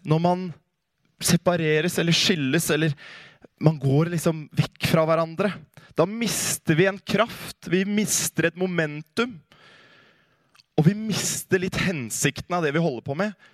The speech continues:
og så går lufta litt ut av ballongen. Jeg skal illustrere noen av tankene mine med, i dag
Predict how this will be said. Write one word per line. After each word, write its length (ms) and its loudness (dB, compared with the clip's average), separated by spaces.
og 140 -2
så 100 2
går 300 2
lufta 340 -2
litt 160 -4
ut 160 -2
av 80 0
ballongen. 380 -4
Jeg 120 0
skal 160 0
illustrere 840 2
noen 260 4
av 80 -4
tankene 320 -2
mine 220 -2
med, 220 0
i 60 -2
dag 300 2